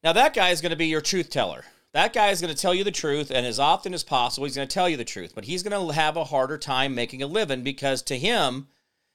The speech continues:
his integrity, his integrity is far more important than popularity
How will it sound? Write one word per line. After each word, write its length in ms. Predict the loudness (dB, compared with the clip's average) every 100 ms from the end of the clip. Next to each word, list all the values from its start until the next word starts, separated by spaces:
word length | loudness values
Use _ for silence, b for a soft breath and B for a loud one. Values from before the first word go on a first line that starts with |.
| _ _
his 240 | -4 -2
integrity, 800 | -2 0 0 2 0 -2 -4 -4
his 180 | -4 -6
integrity 540 | -4 -4 -2 -4 -2
is 120 | 0
far 320 | 0 2 0
more 220 | 0 -2 -4
important 760 | -6 2 2 2 -4 -10 -14 _ _ _ _ _ _ _ _ _ _ _ _ _
than 180 | -4 -2
popularity 840 | 2 0 0 0 2 2 -2 -8